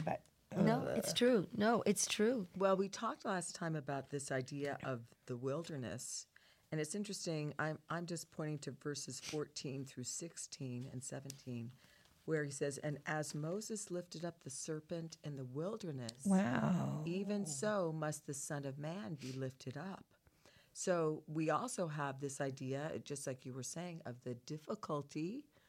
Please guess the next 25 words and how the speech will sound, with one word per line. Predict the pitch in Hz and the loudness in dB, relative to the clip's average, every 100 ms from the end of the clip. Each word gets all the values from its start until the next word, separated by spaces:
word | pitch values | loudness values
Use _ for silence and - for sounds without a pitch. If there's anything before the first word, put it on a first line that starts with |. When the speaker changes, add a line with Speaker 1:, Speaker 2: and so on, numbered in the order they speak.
| _ _ | _ _
Speaker 3:
of | 156 147 | -8 -6
birth, | 135 147 - | -2 -2 -2
the | |
wilderness, | 139 123 139 151 180 156 147 202 - - - - - | -2 0 0 0 0 2 0 -2 -8 -10 -18 -14 -6
but | 135 | -2
then | 147 147 | 0 0
he's | 147 143 | -2 -2
lifted | 156 - 139 | -2 0 0
up. | 156 196 - | 0 -2 -4
And | 143 | 6
Speaker 1:
And | 175 170 | 10 12
that's | 170 160 | 10 6
Speaker 3:
then | - | 6
Speaker 1:
when | |
we | 170 | 6
see | 139 - - | 6 4 2
Speaker 3:
that | 139 | 2
Speaker 1:
Christ. | - 156 151 175 - - - | 0 0 2 2 0 -6 -4
Speaker 3:
whosoever | 185 - 202 196 175 180 | -4 -2 -4 -2 -4 -4
believeth | 165 143 143 151 185 - | -4 -2 -2 -4 -6 -8
in | 190 | -8
him | 175 196 170 156 - - - - | -4 -4 -2 -4 -6 -8 -12 -12
should | - - 151 131 | -4 0 2 2
not | 131 135 202 349 - | 0 -2 -4 -6 -14
perish, | - 127 107 95 120 - | -8 -4 -4 -6 -8 -10